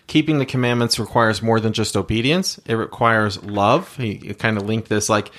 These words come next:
"If you love me, keep my commandments" idea to, uh, oh, keeping the commandments.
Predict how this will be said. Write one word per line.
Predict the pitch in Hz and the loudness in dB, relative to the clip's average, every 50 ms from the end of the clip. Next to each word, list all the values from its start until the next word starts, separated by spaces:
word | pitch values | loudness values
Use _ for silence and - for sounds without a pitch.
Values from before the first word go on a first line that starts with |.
| - - - - | -20 -18 -10 -8
"If | 120 107 - | -6 -2 0
you | 123 117 | 2 4
love | 113 113 110 107 107 | 4 4 4 4 2
me, | 113 113 107 | -2 -4 -4
keep | - - 120 107 98 | -4 -4 -4 -2 0
my | 101 98 98 | 0 -2 -2
commandments" | - - 107 98 98 104 110 117 113 - | -4 -4 -4 -2 0 0 0 0 0 0
idea | 117 110 110 104 113 117 113 | 0 0 0 2 2 0 0
to, | - - 107 92 - | 0 0 -2 -2 -2
uh, | 104 104 - - - | -4 -6 -8 -6 -4
oh, | 110 110 104 | -4 -4 -4
keeping | - - 123 113 120 117 117 | -2 -2 -2 -2 0 -2 -2
the | 110 | -2
commandments. | - - 117 117 117 123 147 156 156 | -2 -2 0 0 2 2 0 -2 -2